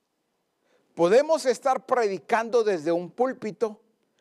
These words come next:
así como el músico lo hace desde un instrumento o cualquier otra función. Eh, podemos estar exactamente igual, viendo esto como un privilegio, subirme a un púlpito y predicar.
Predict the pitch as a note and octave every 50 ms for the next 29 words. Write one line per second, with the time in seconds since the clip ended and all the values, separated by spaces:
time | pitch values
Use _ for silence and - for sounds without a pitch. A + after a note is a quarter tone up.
0 | _ _ _ _ _ - E3 E3 - - - F4+ F4+ F4+ - - F4 D#4+ C#4+ C4+
1 | C4 B3 A#3 A#3 A#3 A3 G#3 G#3 A3+ C#4 C#4+ - - C4 A#3 - A#3 A3 G3 F#3+
2 | F#3+ G3+ A3+ A3 - A#3 G#3+ G3 G3 F3 F3+ F#3 F#3 G#3 G#3+ - - - E3 D#3
3 | D#3 F#3 A3 A3+ F#3 - F3 D3+ C#3 C#3+ _ _ _ _ _ _ _ _ _ _
4 | _ _ _ _ _ _ _ _ _ _ _ _ _ _ _ _ _ - F#3 D3
5 | - G3 F3+ C#3+ - G3+ G3 F#3 D3 E3 D#3 D3+ D#3 D3 C3 - E3+ F3 D#3+ F2
6 | - _ _ _ _ _ _ _ _ _ _ _ _ _ _ _ _ _ _ _
7 | _ _ _ _ _ _ _ _ _ _ _ _ _ _ _ _ - - F#3 E3
8 | G#3 A3 C4+ D4+ D4+ A#3+ - C#4+ C#4 C4 C4+ - C#4 A3 - C4+ B3+ B3 B3 -
9 | A#3+ A3 G#3 G3+ F#3+ E3+ C#3 - _ _ _ _ _ _ _ _ _ _ _ _
10 | _ _ _ _ - - _ _ C#3 C#3+ G3+ B3 C#4 C#4 C4+ D4 D4+ D#4 D4 -
11 | - D4 C4+ - - A#3+ A3 G#3+ A3 A#3+ C#4+ D4+ C#4 - - B3+ A#3 A3+ A3+ B3
12 | D4+ D#4+ C4+ - D4+ D4+ C#4 C4+ C4 - _ _ _ _ - - - F#3+ F#3 B3
13 | D#4 D#4+ D4+ D4 C#4 C4+ B3 F3+ - C#4+ D4+ C#4+ B3+ C#4+ C4+ - A#3+ A3+ F#3 -
14 | - F#3 G#3 G3+ E3+ G3 F#3 - - C#4 A#3+ - -